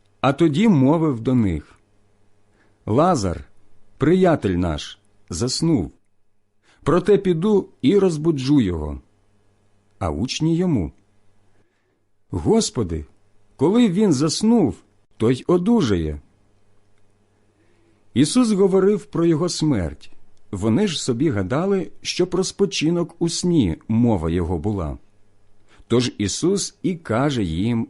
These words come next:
одверто: «Лазар упокоївся, і я радію за вас, що мене там не було, щоб ви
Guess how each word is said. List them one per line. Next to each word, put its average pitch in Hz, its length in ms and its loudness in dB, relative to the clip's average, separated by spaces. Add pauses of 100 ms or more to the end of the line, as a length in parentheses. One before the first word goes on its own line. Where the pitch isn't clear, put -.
одверто: 87 640 -6 (2000)
«Лазар 151 560 0 (160)
упокоївся, 123 960 -4 (640)
і 127 140 2
я 180 120 4
радію 175 480 2
за 135 160 0
вас, 131 460 -2 (160)
що - 260 0
мене 139 380 4
там 139 360 -2
не 139 100 2
було, 135 500 0 (420)
щоб 156 340 0
ви 135 460 2